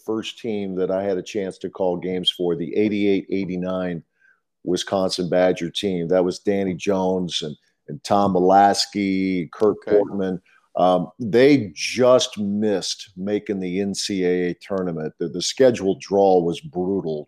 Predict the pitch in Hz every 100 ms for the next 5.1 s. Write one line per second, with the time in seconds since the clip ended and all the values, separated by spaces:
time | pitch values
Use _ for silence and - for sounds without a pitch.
0 | _ - 107 87 95 98 92 90 85 76
1 | 101 92 - - - - _ 90 - 90
2 | 90 90 78 - 101 95 85 87 95 92
3 | - 95 92 85 87 92 90 90 82 -
4 | 98 87 80 90 87 87 - 92 87 87